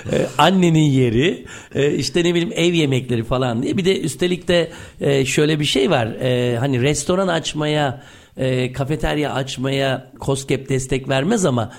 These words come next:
ev yemeği yapıyorum dediğinizde güzel destekler de alıyorsunuz. Gideriz orada yeriz. Hiç de böyle sipariş verip eve getirin falan da demeyiz ama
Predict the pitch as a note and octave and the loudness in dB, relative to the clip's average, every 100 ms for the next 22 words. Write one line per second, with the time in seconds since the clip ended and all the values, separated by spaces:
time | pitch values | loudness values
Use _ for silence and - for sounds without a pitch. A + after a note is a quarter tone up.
0 | - - A#3 G#3 C#3 C3 B2 A2+ B2+ A#2 | -4 2 4 4 2 2 0 0 0 0
1 | A2+ G2 - - _ B2 D#3 F3+ F3 D3 | -2 -4 -16 -20 _ -6 0 0 2 0
2 | D#3+ B3 C4 - - D3 F#3 E3+ D#3+ - | 0 0 -2 -10 -6 0 2 2 0 0
3 | D3+ D3+ D3 C3 A#2 A2 G#2+ - A#3+ - | -4 0 0 2 0 0 -2 -2 -4 -6
4 | - - - - G#3 G#3+ F#3 A3 F#3 F3 | -12 -20 -20 -8 0 2 2 4 2 4
5 | A#3+ F#3 D3 A2+ - - D#3+ F3+ E3 E3 | 2 4 2 0 -4 -4 -2 -2 0 0
6 | D#3+ - - F3+ - D#3+ D#3 D3+ D3 - | 0 -4 -8 -6 -2 0 0 -2 -4 -2
7 | D#3 D3+ D3+ - D3+ D3 D3+ C#3+ C#3 C#3 | -2 0 -2 -2 -4 -2 0 0 0 0
8 | D3 C3+ D#3 F#3+ C3 B2+ | 0 0 0 0 0 -2